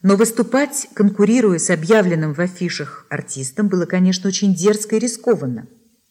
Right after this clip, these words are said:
Кроме того, и репетиции не предвиделось. И хотя партию я знал прекрасно, но пел её до сих пор только в сопровождении фортепиано,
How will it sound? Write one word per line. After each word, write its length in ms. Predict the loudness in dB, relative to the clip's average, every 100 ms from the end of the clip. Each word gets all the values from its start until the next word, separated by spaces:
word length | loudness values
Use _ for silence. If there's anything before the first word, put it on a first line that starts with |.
| _ -20 -20 -20 -2
Кроме 280 | 4 4 4
того, 360 | 2 0 0
и 100 | 0
репетиции 520 | 0 -2 -4 -4 -2
не 140 | 0 0
предвиделось. 840 | -2 -12 -14 -14 -14 -16 -18 -20 _ _
И 100 | -6
хотя 280 | -2 0 0
партию 440 | 0 -2 -2 -2
я 140 | -2
знал 220 | -4 -4 -6
прекрасно, 760 | -8 -8 -6 -6 -6 -6 -6 -10 -12 -4
но 140 | -4
пел 240 | -2 -2 0
её 180 | -2
до 100 | -4
сих 240 | -6 -8 -2
пор 160 | -4
только 380 | -2 -4 -4 -4
в 40 | -6
сопровождении 720 | -6 -4 -4 -4 -6 -6 -8
фортепиано, 800 | -10 -14 -14 -10 -6 -2 -2